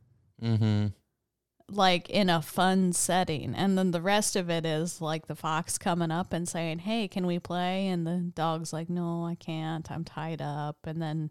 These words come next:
Speaker 2: he gets shot at. And it's this whole thing. So were they really, is it that quick to become best friends?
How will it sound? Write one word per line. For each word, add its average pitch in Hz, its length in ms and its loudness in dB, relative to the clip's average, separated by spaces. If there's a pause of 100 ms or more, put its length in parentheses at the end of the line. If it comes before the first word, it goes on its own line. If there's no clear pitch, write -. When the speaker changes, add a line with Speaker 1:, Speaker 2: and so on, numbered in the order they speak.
(440)
Speaker 2:
he 220 100 -2
gets 170 240 -2
shot 226 380 6
at. 214 380 4
And 196 80 -8
it's 180 120 -4
this 165 200 0
whole 180 200 -2
thing. 190 560 0 (800)
So 196 420 4
were 202 220 4
they 180 180 6
really, 254 480 6 (280)
is 220 200 4
it 220 200 2 (140)
that 214 340 4 (160)
quick - 580 -4 (600)
to 190 120 0
become 175 480 0
best 151 400 -4
friends? - 800 -8